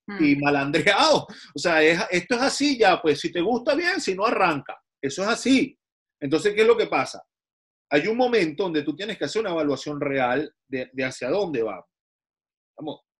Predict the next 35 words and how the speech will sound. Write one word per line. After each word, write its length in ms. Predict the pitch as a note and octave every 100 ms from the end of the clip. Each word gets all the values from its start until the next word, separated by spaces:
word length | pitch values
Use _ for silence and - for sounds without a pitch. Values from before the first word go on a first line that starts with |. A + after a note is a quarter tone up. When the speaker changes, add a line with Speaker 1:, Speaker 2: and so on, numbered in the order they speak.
| _ -
Speaker 2:
tú 120 | D3+
ves 100 | A#3+
a 60 |
un 120 | A#3 D3+
tipo 460 | F3 - G3 -
que 120 | - A#2+
te 100 | A#2+
habla 300 | B2 D#3+ D3
como 220 | C3+ A#2+
te 100 | A#2
habla 200 | B2 C#3
Tomás 260 | A#2+ A2+ A#2
Rincón. 380 | A2+ - G#2 _ _ _ _
Yo 80 | D3+
no 120 | F#3
sé, 360 | C#3+ F#3+ F#3+ -
y, 340 | B2+ B2 C3 C#3
y 60 | -
que 120 | A#2+
te 100 | B2
hace 180 | A2+ F3+
una 100 | A3+
autocrítica, 680 | G#3 D3 D#3 D#3 C#3 -
no 140 | F#2+ A2+
nada 180 | C#3 D3
más 140 | F3
de 60 | G3
lo 120 | -
futbolístico, 600 | D#3+ C3 E3 - - -
sino 280 | - A#2+ A#2+
decisiones 580 | A#2+ A2 - D#3 G#3+
como 240 | - G#3 D3
capitán 460 | C3 B2+ - C#3
que 140 | C#3 E3+
hizo 380 | E3+ G3+ A3